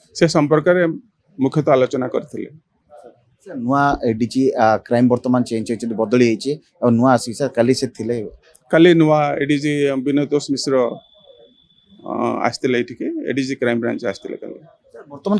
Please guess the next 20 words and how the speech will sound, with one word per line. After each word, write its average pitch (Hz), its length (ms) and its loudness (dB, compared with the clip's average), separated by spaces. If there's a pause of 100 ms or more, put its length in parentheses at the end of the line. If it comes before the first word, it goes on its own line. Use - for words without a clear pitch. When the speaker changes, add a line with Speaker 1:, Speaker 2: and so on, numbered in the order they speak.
Speaker 2:
କେତୋଟି 190 360 2
ମାମଲା 151 400 4
ଉପରେ 147 240 0
ବର୍ତ୍ତମାନ, 139 500 -2
ଆ, 117 180 2
ଯୋଉ 117 380 -4
ରହିଛି, 117 260 0
ଯୋଉ 113 120 -8
କନଫ୍ଲିକ୍ଟ 117 340 -6
ରହିଛି, 120 220 -2
କେତୋଟି 151 320 -2
ମାମଲା 135 340 2
ଉପରେ 131 220 -4
ବର୍ତ୍ତମାନ - 280 -16 (1080)
ନଜର 110 240 -20
ରଖୁଛନ୍ତି? - 420 -18
Speaker 1:
ନାଇଁ, 160 160 4 (100)
ବର୍ତ୍ତମାନ 160 400 0
ତ, 185 60 -2 (280)
ତ 160 100 -2